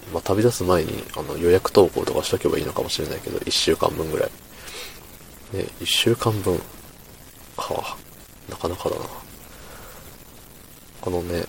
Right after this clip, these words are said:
毎回あの、前にも言ったと思うんですけど、車の中で五分っていうのはまあいけるんですけど、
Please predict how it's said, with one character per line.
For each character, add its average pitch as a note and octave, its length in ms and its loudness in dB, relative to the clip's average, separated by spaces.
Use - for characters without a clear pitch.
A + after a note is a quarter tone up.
毎 A#2 200 2
回 B2 180 6
あ A2 80 4
の、 G#2 140 0
前 C3+ 160 -2
に F2+ 100 0
も E2+ 80 0
言 E2 80 4
っ - 40 -12
た F#2+ 140 4
と - 100 -2
思 D#2+ 100 -2
う D#2+ 40 -4
ん - 40 -6
で - 60 -8
す - 80 -8
け - 60 -4
ど、 - 80 -6
車 C3+ 340 4
の C#3 80 4
中 C#3+ 240 4
で C3+ 100 2
五 - 120 6
分 E2+ 160 0
っ - 40 -6
て - 140 -4
い D2 40 2
う B1+ 40 -6
の - 80 -4
は C2+ 60 -6
ま D#2 320 2
あ - 40 -6
い - 60 -6
け F2+ 100 4
る F2 100 2
ん D2 80 -6
で D2 60 -4
す - 100 -4
け D2 80 -2
ど、 C#2+ 220 0